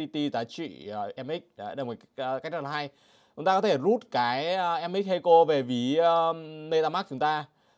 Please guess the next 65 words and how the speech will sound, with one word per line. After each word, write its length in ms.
Ờ, 480
mạng 200
Heiko 280
Chain 220
ấy, 140
chuyển 160
sang 80
mạng 100
Heiko 280
Chain, 260
nó 120
chúng 120
ta 120
lại 120
nạp 200
ngược 180
lên 80
sàn 280
là 80
xong 200
thôi, 160
đúng 100
không 80
ạ? 160
Đơn 180
giản 220
đúng 120
không 100
ạ? 40
Ờ, 320
đấy, 260
ờ, 340
đấy 160
là 140
cái 180
hai 100
cái 80
hoạt 140
động 160
mà 100
chúng 80
ta 260
sẽ 260
cần 160
phải 60
khai 160
báo. 200
Thì 100
phông 180
chúng 80
ta 100
chỉ 80
cần 120
điền 140
một 80
lần 220
có 80
thể 100
tham 180
gia 120
cả 140
hai 40
hoạt 120
động 160
luôn. 240